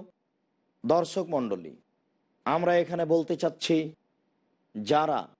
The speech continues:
সম্পদ, জমি আত্মসাৎ করে নিচ্ছে, এই জমিন তাকে বিচারের মাঠে খনন করতে বলা হবে। এতটুক নয়, এরূপ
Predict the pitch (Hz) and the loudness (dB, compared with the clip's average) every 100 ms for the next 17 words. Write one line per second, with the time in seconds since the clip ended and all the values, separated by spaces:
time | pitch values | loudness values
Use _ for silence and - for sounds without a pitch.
0 | _ _ _ - - - 160 165 - 113 | _ _ _ -10 -4 0 0 -2 -2 -2
1 | 87 _ _ _ _ _ _ _ - 117 | -2 _ _ _ _ _ _ _ -12 -2
2 | 131 165 160 113 - _ _ _ _ _ | 2 2 2 -4 -8 _ _ _ _ _
3 | _ _ _ - 147 156 - 220 214 202 | _ _ _ -2 -2 0 -2 -2 -2 -6
4 | - 131 110 87 - - _ _ _ _ | -2 0 0 -4 -10 -16 _ _ _ _
5 | _ _ _ _ _ _ _ - 151 156 | _ _ _ _ _ _ _ 2 4 4
6 | 143 113 147 151 151 147 127 147 139 127 | 2 0 0 2 2 0 -2 -2 -2 -2
7 | 135 147 139 139 127 135 117 - 135 135 | 0 0 0 0 -2 -4 -6 -6 -2 0
8 | 131 120 123 107 120 123 123 113 87 65 | 0 0 -4 -2 0 2 0 -2 -8 -14
9 | _ _ _ 123 147 214 214 185 156 110 | _ _ _ 0 2 2 0 -4 -4 -6
10 | 80 _ _ _ _ _ _ _ _ - | -8 _ _ _ _ _ _ _ _ 0
11 | 131 143 135 | 2 4 0